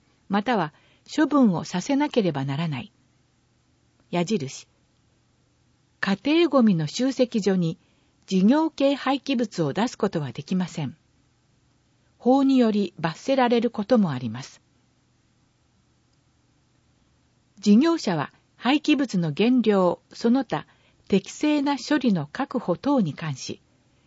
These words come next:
国及び地方公共団体の施策に協力しなければならない。事業者は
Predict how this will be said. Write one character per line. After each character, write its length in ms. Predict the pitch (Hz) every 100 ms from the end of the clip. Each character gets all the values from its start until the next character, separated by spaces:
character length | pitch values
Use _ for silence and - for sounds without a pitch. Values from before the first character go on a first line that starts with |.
| _ _ _
国 380 | 220 226 311 -
及 280 | 254 254
び 180 | 165 156 - _ _ _
地 140 | - 214
方 260 | 320 320
公 260 | - 294 294
共 220 | 302 285
団 220 | 277 294
体 240 | - 196 170
の 100 | 151
施 120 | -
策 280 | 233 220 202
に 240 | 185 180 -
協 200 | 254 285
力 240 | 277 262
し 120 | -
な 120 | 233
け 140 | 247 202
れ 80 | 160
ば 140 | 143
な 120 | 135
ら 140 | 143 139
な 100 | 110
い。 140 | - _ _ _ _ _ _ _ _ _ _ _ _ _ _
事 160 | - 208
業 180 | 285 311
者 180 | - 165
は 160 | 147